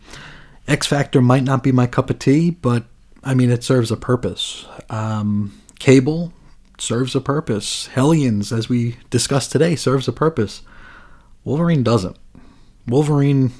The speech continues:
gets his own ongoing because Wolverine's always had his own ongoing, it feels like. Um, I wanna say, like, my main takeaway from Wolverine number one, that double-sized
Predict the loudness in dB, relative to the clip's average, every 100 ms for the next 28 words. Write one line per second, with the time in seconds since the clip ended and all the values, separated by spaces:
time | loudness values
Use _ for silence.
0 | 0 0 2 0 2 4 2 2 2 0
1 | 0 0 -2 -2 0 0 0 0 0 -2
2 | -2 -4 -4 -4 -4 -4 -4 -4 -6 -8
3 | -8 -4 -4 -4 -6 -8 -12 -12 -8 -6
4 | -6 -8 -12 -4 0 4 4 6 6 6
5 | 2 0 -2 0 2 2 2 0 -4 0
6 | -2 -2 -10 -6 -4 -2 -2 -2 0 0
7 | -2 -2 -2 0 0 -2 -6 -4 -2 -2
8 | 0 0 0 -2 -6